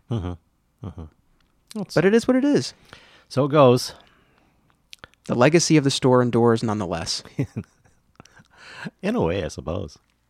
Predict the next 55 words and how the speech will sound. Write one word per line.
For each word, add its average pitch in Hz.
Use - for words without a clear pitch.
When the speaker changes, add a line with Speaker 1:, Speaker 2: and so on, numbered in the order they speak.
Speaker 2:
Well, 147
you 165
know, 135
I -
wanna 180
thank 147
you 123
so 127
much 120
for, 107
Speaker 1:
Mm. 107
Speaker 2:
uh, 110
taking 120
the 113
time 113
to -
be 104
part 110
of 101
this 98
season 110
finale. 107
I 107
mean, 104
this 117
season 151
would 110
not 117
have 123
been 107
complete 135
without -
you. 107
Speaker 1:
Oh, 80
you're, 85
you're 85
crazy, 85
<laughs> -
but 127
that's -
all -
right. -
Speaker 2:
No, 117
I 202
mean, 247
honestly, 240
listen, 165
I 131
really 208
wanted 190
to 135
say, 151
you 156
know, 127
I, 151